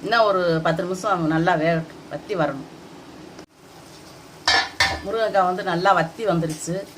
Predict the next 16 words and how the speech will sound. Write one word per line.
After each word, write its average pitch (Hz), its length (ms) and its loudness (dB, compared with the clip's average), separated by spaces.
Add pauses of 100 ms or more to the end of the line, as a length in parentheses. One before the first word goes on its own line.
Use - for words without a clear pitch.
(280)
இப்போ 165 200 -6
வந்து 185 160 -2
நம்ம 170 180 2
அடுப்பை 165 260 2
ஆஃப் 165 180 2
பண்ண 160 160 0
வேண்டியதுதான். 135 400 -8 (1200)
நம்ம 185 200 0
இதுக்கு 202 180 -4
மேல 202 180 2
வச்சுக்கிட்டு 185 320 -2
இருந்தோம்னா 180 380 0 (1040)
பாத்திரத்துல 185 440 2
ஒட்ட 156 200 -2
ஆரம்பிச்சிடும். 151 420 -4 (1900)
இவ்வளவுதான். 151 340 -6